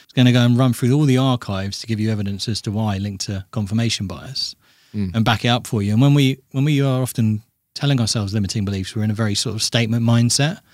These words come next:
Speaker 2: Okay.
Speaker 1: And this is where our primal brain is sort of driving. And our primal brain doesn't really know how to think logically. It's very driven on emotion.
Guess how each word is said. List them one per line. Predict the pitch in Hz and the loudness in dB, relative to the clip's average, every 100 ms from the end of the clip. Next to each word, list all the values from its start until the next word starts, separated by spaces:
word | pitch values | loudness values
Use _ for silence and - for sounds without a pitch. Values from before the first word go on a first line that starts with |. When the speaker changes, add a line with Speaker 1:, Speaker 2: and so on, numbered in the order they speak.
| _ 101 | _ -6
Speaker 2:
Okay. | 92 101 113 | -4 -2 2
Speaker 1:
And | 120 | 2
this | 123 | 4
is | 113 | 2
where | 117 113 | 2 2
our | 110 | 0
primal | - 135 127 113 | 0 2 4 2
brain | 104 101 95 95 107 - | 0 -2 -4 -6 -8 -10
is | 110 | -8
sort | 113 | -6
of | 98 | -6
driving. | 123 120 107 98 95 | -2 0 -2 -4 -4
And | 107 | -4
our | 107 | -4
primal | - 127 120 | 0 2 2
brain | 110 113 110 107 107 - _ _ _ _ - | 2 2 2 2 -2 -12 _ _ _ _ 0
doesn't | 120 120 110 - | 4 4 2 -2
really | 120 123 123 110 104 110 - _ | 2 4 6 4 2 -2 -8 _
know | 120 117 117 107 | 0 2 4 2
how | 110 | 0
to | 107 | -2
think | 117 104 | -4 -2
logically. | 117 101 101 110 92 | -2 -4 -6 -8 -8
It's | |
very | - 107 104 | -6 -4 -2
driven | 113 104 104 | 0 0 0
on | 101 | 0
emotion. | 107 107 - 95 98 | 2 2 0 -6 -10